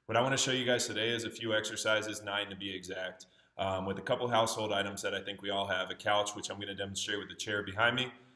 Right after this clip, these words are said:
and a towel. All of these exercises, just think three sets of ten.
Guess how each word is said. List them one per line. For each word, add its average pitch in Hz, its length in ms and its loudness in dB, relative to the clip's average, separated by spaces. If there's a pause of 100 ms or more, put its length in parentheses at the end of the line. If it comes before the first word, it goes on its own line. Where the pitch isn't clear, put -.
(260)
and 101 180 0
a 92 40 -4
towel. 90 600 2
All 120 160 8
of 131 60 4
these 123 160 4
exercises, 120 580 6
just 113 160 -4
think 110 180 -4
three 120 160 0
sets 120 280 0
of - 60 -16
ten. 117 440 2